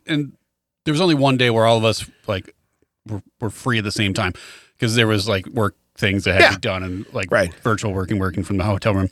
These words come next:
Speaker 1: But it was the first time I'd ever gone to the Statue of Liberty. And that was cool. That was really, and we walked through the, like, Ellis Island and where, you know, like,
Speaker 2: Yeah.
Speaker 1: where the people had come over and everything.
Speaker 2: Yeah.
Speaker 1: And it was, like, at one point they're like, "There were five thousand people in this room." I'm like, "This,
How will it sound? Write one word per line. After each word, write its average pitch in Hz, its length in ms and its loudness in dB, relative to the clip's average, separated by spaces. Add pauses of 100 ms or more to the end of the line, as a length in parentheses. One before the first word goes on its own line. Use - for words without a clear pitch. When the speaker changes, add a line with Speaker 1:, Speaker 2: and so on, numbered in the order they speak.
(320)
Speaker 1:
But 131 200 4 (1040)
it - 40 -8
was 127 100 -6
the - 40 -12
first 160 160 -2
time 139 100 0
I'd 127 60 2
ever 117 160 0
gone 107 180 0
to 101 60 -4
the 95 100 -6
Statue 104 320 -4
of 92 60 -10
Liberty. 90 380 -6 (680)
And 220 60 -4
that 294 80 2
was 262 100 -2
cool. 147 200 0
That 120 120 6
was 151 120 4
really, 170 180 6
and 170 100 8
we 170 120 6
walked 165 320 4
through 151 220 2
the, 135 440 4 (220)
like, 120 180 0
Ellis 123 240 4
Island 120 320 4
and 110 140 4
where, 120 100 0
you 120 60 0
know, 113 60 4
like, 110 80 6
Speaker 2:
Yeah. - 100 8
Speaker 1:
where 117 80 0
the 110 80 -4
people 123 240 -4
had - 80 -8
come 117 140 -4
over 110 260 0
and 107 100 0
everything. 117 300 2
Speaker 2:
Yeah. 113 60 0 (500)
Speaker 1:
And 123 80 -4
it 165 60 -2
was, 147 260 -4
like, 151 160 0
at 160 100 2
one 160 100 6
point 147 180 6
they're 131 100 4
like, 120 200 4 (380)
"There 170 100 -2
were 101 80 0
five 127 280 -2
thousand 160 280 4
people 110 240 4
in 90 60 0
this - 160 -4
room." 85 140 -4
I'm 87 60 -2
like, - 180 -14
"This, - 160 -2